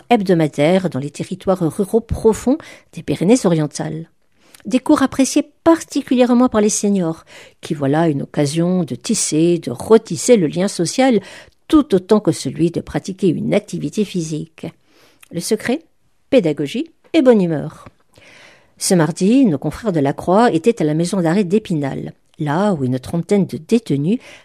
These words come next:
participaient à une journée mêlant basket et recrutement. Dans cet univers clos, la perspective d'un emploi change tout. Elle peut même, dans certains cas,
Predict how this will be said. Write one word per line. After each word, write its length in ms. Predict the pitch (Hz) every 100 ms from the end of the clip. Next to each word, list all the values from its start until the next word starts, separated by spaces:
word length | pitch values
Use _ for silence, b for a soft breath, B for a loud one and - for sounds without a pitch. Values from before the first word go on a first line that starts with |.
| _
participaient 800 | 185 190 - - - 175 208 -
à 40 |
une 200 | 139 139
journée 500 | 139 151 139 156 208
mêlant 320 | 180 139 180 -
basket 600 | 147 160 - 156 202 -
et 80 | 180
recrutement. 800 | - 220 - 165 156 147 143 - _ b b b b b b b
Dans 160 | 175 185
cet 320 | 185 233 226
univers 480 | 262 240 170 151 -
clos, 340 | - 151 170 - _ _ _
la 120 | 139
perspective 720 | - 208 - 233 - 262 254 139
d'un 180 | 156 160
emploi 340 | 151 - 214
change 340 | 233 165 135 139 -
tout. 240 | - 170 - _ b b b -
Elle 240 | 175 165
peut 180 | 160 185
même, 400 | 190 254 208 147
dans 180 | 139 135
certains 500 | - 262 - 180 160
cas, 260 | - 208